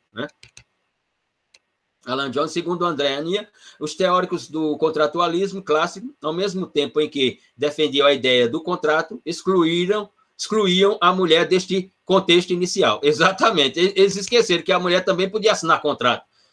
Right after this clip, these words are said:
É porque eles entendiam que a mulher só existia como um nome ou uma propriedade, não como um ser humano, né? Aí uma seletividade paradoxal.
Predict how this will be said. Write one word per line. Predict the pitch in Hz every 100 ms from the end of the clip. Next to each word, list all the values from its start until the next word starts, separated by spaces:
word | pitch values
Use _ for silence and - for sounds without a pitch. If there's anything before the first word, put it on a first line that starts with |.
| _
É | 143
porque | 151 202
eles | 180 196 180
entendiam | 185 196 175 180 196
que | 196
a | 196
mulher | 214 185 156 190 - _
só | - -
existia | 196 202 196 185 196
como | 202 208
um | 254
nome | 196 185 208 226 294
ou | - 180
uma | 196 202
propriedade, | 208 190 196 156 123 113
não | 147 160
como | 190 180
um |
ser | - 143
humano, | 127 101 92 _ -
né? | 117 _ _ - -
Aí | - 131 147
uma | 190
seletividade | 185 175 156 156 147 139 147 -
paradoxal. | 147 175 165 175 - 113 95